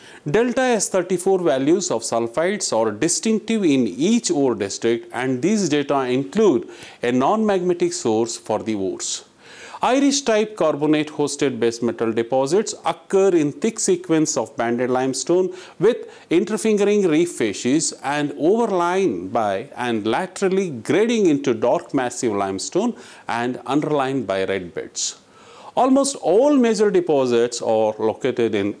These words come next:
immediate vicinity of faults from which ore bodies extend concordantly into bedded carbonates. This indicates a first order structural control and subsidiary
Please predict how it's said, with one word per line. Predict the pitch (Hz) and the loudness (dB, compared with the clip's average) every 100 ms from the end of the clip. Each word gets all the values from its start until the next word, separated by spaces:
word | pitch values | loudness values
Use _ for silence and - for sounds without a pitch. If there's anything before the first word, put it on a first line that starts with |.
| - | -4
immediate | 123 160 156 170 175 | 2 2 2 0 0
vicinity | 131 123 143 131 135 151 160 | -2 -4 -2 -2 -2 -2 0
of | 104 - | 0 -4
faults | - 120 127 240 233 - - - - | -4 0 2 0 -4 -12 -20 -20 -4
from | 139 123 | -2 0
which | 143 262 - - | 0 0 -4 -6
ore | 123 127 123 | 0 0 2
bodies | 113 107 107 110 - - | 0 0 0 -2 -6 -6
extend | 147 147 - - 202 214 190 - - - | -6 -4 -6 -2 0 0 -2 -10 -20 -6
concordantly | 131 131 131 139 190 262 254 165 156 120 | -2 -2 0 0 2 0 2 4 4 0
into | 123 123 120 120 117 - - - | -2 2 2 2 -4 -18 -20 -10
bedded | 107 104 98 90 | -6 -4 -4 -4
carbonates. | - 90 69 69 - - - - - _ - - | -4 -4 -6 -10 -12 -10 -10 -10 -18 _ -20 -10
This | 160 285 - - | -2 0 -2 -2
indicates | 214 240 247 - 92 80 - | 0 2 0 0 -2 -4 -6
a | 110 | -6
first | - 196 208 - | -2 -2 -2 -2
order | 190 175 165 165 | 0 2 2 0
structural | - 139 - 123 113 | -2 -6 -2 0 0
control | 113 117 117 - 214 254 - - - | -2 -4 -4 -2 0 0 -4 -18 -10
and | 110 110 113 | -6 -6 -4
subsidiary | - 175 - 185 165 160 165 175 | -2 -2 0 2 4 4 4 2